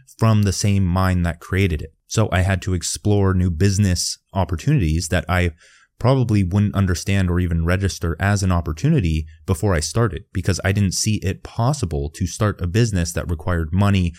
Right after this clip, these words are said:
or a certain skill set, because I hadn't had that money or skill set. And that's why I started a freelance business to start. So for freelancers out there, here's an early lesson, is that if you're looking for more, then you have to break out of the freelancer mindset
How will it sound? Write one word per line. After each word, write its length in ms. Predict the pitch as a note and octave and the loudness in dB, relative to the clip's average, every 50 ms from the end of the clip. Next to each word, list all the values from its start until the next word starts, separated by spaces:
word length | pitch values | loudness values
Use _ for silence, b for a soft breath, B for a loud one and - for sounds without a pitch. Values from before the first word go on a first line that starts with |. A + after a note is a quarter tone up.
| B B B | B B B
or 140 | - E2+ | -4 -4
a 40 | E2 | -2
certain 260 | D#2 - F#2 - E2 | -2 -2 -2 -4 -4
skill 300 | D#2 - - - B2+ B2 | -6 -4 -2 0 0 0
set, 300 | A#2+ - G2+ F2 D2+ - B B B | 0 0 -2 -2 -2 -4 B B B
because 240 | B F2 - F2+ F#2 | B -6 -4 -2 -2
I 60 | F2+ | -2
hadn't 340 | F2 F2+ G2+ G2+ G2 E2+ - - - | -2 0 0 0 0 -2 -4 -8 -8
had 400 | - A2 A2 A2+ A2 G2+ F#2+ F2+ | -4 0 0 2 2 0 0 0
that 220 | F2 E2+ D2 - _ _ _ _ _ _ _ _ | -2 -2 -4 -6 _ _ _ _ _ _ _ _
money 420 | - F2 G#2 C3 C3 D#2+ D#2 D2+ D#2 b b b b b | 0 2 2 2 2 2 0 -2 -4 b b b b b
or 100 | - F2+ | -2 -2
skill 300 | D#2+ - - - F#3 G3+ | -2 0 -2 0 0 0
set. 280 | C#3+ - E2+ D#2+ D#2 D#2 D#2 b b b b b b - | 0 0 -2 -2 -2 -2 -6 b b b b b b 0
And 140 | G2 G2+ G#2+ | 2 2 4
that's 180 | G#2+ G#2 - | 2 2 0
why 140 | - G#2 G2 | 0 0 0
I 60 | F#2+ | 0
started 320 | F2 - A2 G2+ F#2 F2+ F2 | 0 0 0 0 0 0 -2
a 80 | D#2+ | -2
freelance 400 | D#2+ - A2 G#2+ G2+ F#2+ F2+ E2+ | -2 0 0 2 2 2 0 0
business 340 | - F#2+ F2 E2 E2 D#2 - | -2 -2 -2 -2 -2 -4 -6
to 80 | - D2 | -8 -12
start. 380 | - - B2+ A#2+ - D#2+ - - _ _ | -6 -2 -2 -2 -2 -2 -8 -16 _ _
So 360 | - - - B2 A2 F#2 F#2 | -6 -2 0 2 2 2 0
for 160 | - - E2+ | -2 -4 -6
freelancers 600 | - - G#2+ G#2+ A2+ A2 G2+ F2+ E2+ - F2 F2 | -4 -2 -2 0 0 0 0 -2 -2 -2 -4 -2
out 200 | G#2+ A2+ B2 C3 | 0 -2 -2 0
there, 160 | - F2+ F2+ | 0 0 0
here's 320 | F2 - G#2 G2+ G2 F2 F2+ | 0 0 0 0 0 0 0
an 100 | F2 E2+ | -2 -2
early 280 | - F#2+ F2+ E2+ E2 D2+ | -2 -2 -2 -2 -2 0
lesson, 460 | E2+ G#2+ C#3+ - - G2 F2+ F2 D#2+ B B B B B B B | 0 0 0 0 0 0 0 -2 -2 B B B B B B B
is 140 | - F2+ G2+ | -4 -2 0
that 120 | G2 F#2+ - | 0 0 0
if 160 | F#2+ F#2+ - | -2 -2 0
you're 100 | G#2 G#2 | 0 0
looking 340 | F#2+ G2 A#2 B2+ - C#3+ B2+ | 0 0 0 0 0 0 -2
for 220 | - - - F2 D#2+ | -2 -2 -2 -2 0
more, 480 | D#2+ F#2 C#3+ F#3+ D#3 F#2 D#2+ D#2 D#2 B B B B | 0 2 2 2 2 2 0 0 -2 B B B B
then 220 | B F#2+ G#2 G#2 | B 0 2 2
you 80 | G#2 G2 | 4 2
have 320 | F#2 - A#2 A#2+ A#2+ - | 2 0 0 -2 -2 -2
to 80 | - A2+ | -2 -2
break 300 | F2+ G2 G2 G2 - - | 0 0 0 0 0 0
out 160 | F#2+ F#2 G2 | 0 0 0
of 80 | F#2 F2+ | -2 -2
the 80 | F#2+ | -4
freelancer 520 | - - F#2 F2+ F2+ F2+ F2 E2+ - - D#2 | -4 -4 -2 -2 0 0 0 -2 -2 -4 -2
mindset 540 | D#2+ F2 G#2 A#2+ C3 C3 C3 - D2 D2 | 0 0 2 2 2 0 0 -2 -4 -4